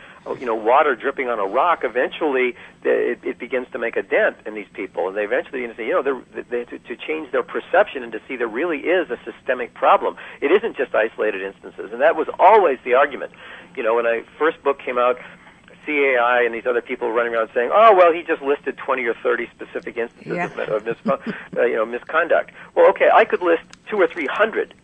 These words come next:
Speaker 2: Yeah.
Speaker 1: and, and they'd say the same thing, or
Speaker 2: Oh,
Speaker 1: two or
Speaker 2: yeah.
Speaker 1: three thousand, and they'd say the same thing. It goes on and on and on and on.
Speaker 2: Yeah.
Speaker 1: And I think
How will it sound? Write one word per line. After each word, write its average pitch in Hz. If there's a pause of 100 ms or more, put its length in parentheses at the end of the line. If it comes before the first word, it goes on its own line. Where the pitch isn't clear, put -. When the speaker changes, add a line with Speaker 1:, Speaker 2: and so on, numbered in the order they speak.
(180)
Speaker 2:
Yeah. 156
Speaker 1:
and, 135
and 147
they'd 147
say 147
the 120
same 117
thing, 170
or 90
Speaker 2:
Oh, 180
Speaker 1:
two 170
or 151
Speaker 2:
yeah. 160
Speaker 1:
three 156
thousand, 175
and 98
they'd 104
say 113
the 95
same 92
thing. 104
It 101
goes 117 (100)
on 151
and 160
on 107 (100)
and 139 (100)
on 98 (120)
and 143
on. 220
Speaker 2:
Yeah. 165 (160)
Speaker 1:
And 139
I 151
think 185